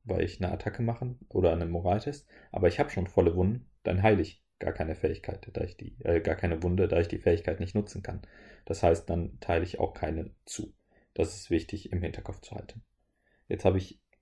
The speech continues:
lange über die Rose Knights geredet. Ähm, ich werd jetzt erstmal tatsächlich mich um die Hero Box, für die seid ihr ja eigentlich hier,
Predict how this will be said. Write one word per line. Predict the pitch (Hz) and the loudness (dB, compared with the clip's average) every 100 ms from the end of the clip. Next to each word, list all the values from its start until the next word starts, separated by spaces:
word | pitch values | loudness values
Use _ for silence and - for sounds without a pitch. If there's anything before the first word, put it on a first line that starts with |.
| - | -2
lange | 95 92 123 | 4 4 4
über | 104 101 | 4 4
die | 92 | 6
Rose | 101 113 - | 6 4 0
Knights | 135 - | -6 -4
geredet. | 143 131 135 160 - _ _ _ _ - | -2 0 0 -2 -6 _ _ _ _ -2
Ähm, | 98 92 - - _ - | 2 2 0 -8 _ -16
ich | 98 - | -10 6
werd | 101 98 - _ _ _ _ _ | 8 8 2 _ _ _ _ _
jetzt | 95 92 - - - | -2 -2 -6 -18 0
erstmal | 98 90 - 87 90 - _ _ _ | 0 2 -2 -2 -4 -8 _ _ _
tatsächlich | - - 90 87 87 | -8 0 0 0 -2
mich | 87 - | -4 -4
um | 85 | -6
die | 82 82 - _ _ _ | -6 -10 -18 _ _ _
Hero | - 107 107 | 6 6 8
Box, | 120 - | 4 2
für | - 87 | -8 -4
die | 85 | -2
seid | 82 - | -2 -2
ihr | - | -2
ja | 85 | -2
eigentlich | 78 80 - | -4 -8 -4
hier, | 107 110 | 2 2